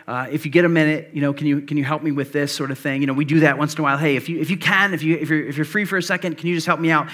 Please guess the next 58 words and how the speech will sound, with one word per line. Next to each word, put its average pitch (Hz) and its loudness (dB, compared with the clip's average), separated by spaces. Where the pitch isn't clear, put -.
This 208 2
is, 170 4
uh, 143 4
as 147 -2
I 165 4
heard 160 2
one 190 2
pastor 160 2
liken 156 2
it 147 -2
to, 151 0
um, 135 -2
this 165 0
is 175 0
more 196 6
of 175 2
like 170 4
a 156 6
nine 175 6
one 170 4
one 170 4
call. 143 -4
And 156 4
we 196 2
know 214 6
what 208 4
nine 185 6
one 170 4
one 196 6
calls 151 2
are, 139 4
right? 170 4
You, 175 2
you 165 0
do 196 2
that 214 6
when 180 4
there's 180 6
an 160 4
emergency. 156 2
You 156 4
don't 185 8
ever 233 8
dial 160 8
nine 156 8
one 143 4
one 143 4
unless 175 4
there's 175 2
something 185 2
pretty 214 6
pressing 208 4
and 151 4
pretty 196 2
urgent 202 8
that 160 4
needs 175 4
some, 175 2